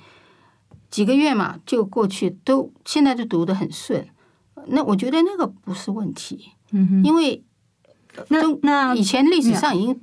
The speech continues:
Speaker 1: 转过几次啦。
Speaker 2: 嗯，嗯。
Speaker 1: 呃，有古文啊，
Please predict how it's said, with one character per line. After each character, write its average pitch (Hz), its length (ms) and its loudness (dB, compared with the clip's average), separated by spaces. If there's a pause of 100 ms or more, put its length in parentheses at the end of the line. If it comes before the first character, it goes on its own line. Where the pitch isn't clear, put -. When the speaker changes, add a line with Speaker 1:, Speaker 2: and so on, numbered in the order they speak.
Speaker 1:
转 165 240 -2
过 240 120 -2
几 - 160 -6
次 - 280 -4
啦。 151 240 -4 (340)
Speaker 2:
嗯， 185 380 0 (120)
嗯。 190 380 2
Speaker 1:
呃， - 480 -6
有 208 180 2
古 185 220 0
文 151 220 2
啊， 196 300 -4